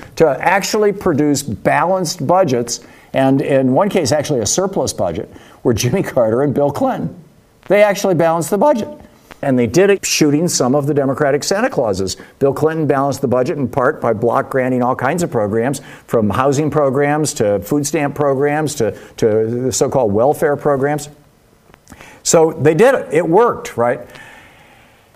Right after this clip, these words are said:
So now, you know, now we've got Trump, and he promised when he campaigned, he promised that he was going to eliminate the federal budget deficit in, I believe it was five years, or in a s-, a certain relatively short period of time.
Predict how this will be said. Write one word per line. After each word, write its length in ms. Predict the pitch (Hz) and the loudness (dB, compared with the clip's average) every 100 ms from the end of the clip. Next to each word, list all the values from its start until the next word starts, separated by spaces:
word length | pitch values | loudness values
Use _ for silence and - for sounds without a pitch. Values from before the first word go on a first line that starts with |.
| - - | -20 -10
So 160 | - 160 | 0 2
now, 460 | 143 165 170 165 - | 4 4 4 2 0
you 180 | 147 | -2
know, 160 | 135 120 | 0 2
now 240 | 123 131 | 4 4
we've 220 | 147 147 - | 2 0 2
got 260 | 139 127 | 2 2
Trump, 380 | - 180 151 123 | 0 0 2 0
and 100 | 117 | 0
he 80 | 131 | -2
promised 580 | 139 139 123 131 - - | 0 0 2 0 -4 -4
when 140 | 110 | -4
he 60 | 107 | -2
campaigned, 760 | - 117 107 - 233 160 131 | -2 -2 -2 0 0 2 0
he 80 | 131 | -2
promised 480 | 98 123 123 120 - | -2 -2 0 -2 -2
that 120 | 117 | -2
he 160 | 117 123 | -2 -2
was 160 | 123 | -2
going 220 | 113 120 110 | 0 0 0
to 100 | 110 | 0
eliminate 460 | 143 214 214 196 | 2 2 0 -2
the 40 | 160 | -2
federal 320 | 180 160 143 | 0 2 2
budget 300 | 147 135 123 | 2 0 0
deficit 580 | 127 110 107 123 117 131 | -2 -2 -2 -4 -4 -6
in, 400 | 113 113 110 110 | -2 -2 -2 -2
I 160 | 117 117 | -2 -2
believe 260 | 113 123 | -2 -2
it 60 | 120 | -2
was 120 | 104 | -4
five 320 | - 110 98 | -2 -2 0
years, 220 | 95 90 | -2 -2
or 80 | 107 | 0
in 80 | 120 | 0
a 80 | 117 | -2
s-, 160 | 95 | -4
a 100 | 139 | -6
certain 300 | - 180 151 | -4 -4 0
relatively 420 | 123 123 110 113 104 | 0 0 0 -2 -2
short 280 | 123 110 | -2 -2
period 240 | - 98 90 | -2 -2 -2
of 40 | |
time. 280 | 92 82 67 | -2 -4 -6